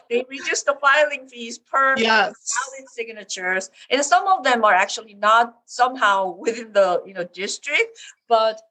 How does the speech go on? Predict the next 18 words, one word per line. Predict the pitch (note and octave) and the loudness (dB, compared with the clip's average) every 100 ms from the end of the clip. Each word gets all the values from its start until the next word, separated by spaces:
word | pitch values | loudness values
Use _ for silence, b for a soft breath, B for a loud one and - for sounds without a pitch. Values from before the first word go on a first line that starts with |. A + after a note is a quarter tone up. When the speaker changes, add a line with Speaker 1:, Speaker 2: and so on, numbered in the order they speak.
| _ | _
Speaker 1:
you | A#3 | -4
know, | A3+ G#3+ | 2 4
I | A3 | 4
think | A#3 C4 | 0 -4
that | A#3+ G#3 | -2 0
the | G3 | 2
message | G#3 B3+ B3+ A#3 | 2 2 0 -4
was | A3 G#3 | -8 -10
very | G#3 G3+ G3 | -4 -4 -4
clear. | - - G#3+ F#3+ D#3+ | -8 -12 -8 -4 -4
We | F3 G#3+ | -4 -12
had | B3 A3 | 0 2
about, | G#3+ F#3+ F#3+ F3+ F3+ - b b _ | 2 2 4 4 2 -2 b b _
um, | E3+ E3+ E3+ E3+ E3 _ _ _ - | 0 2 0 -2 -16 _ _ _ -16
twenty-five, | - C4 C4+ C4+ B3 G#3+ G#3 G#3 G3+ G3+ _ _ | -14 -4 -2 -2 0 4 6 4 2 -2 _ _
you | F#3+ | -16
know, | F3+ | -4
volunteers | F#3 G3 G3+ G3+ - G#3+ G#3+ G#3+ A#3 | 2 2 2 -4 -10 -10 -6 -4 -4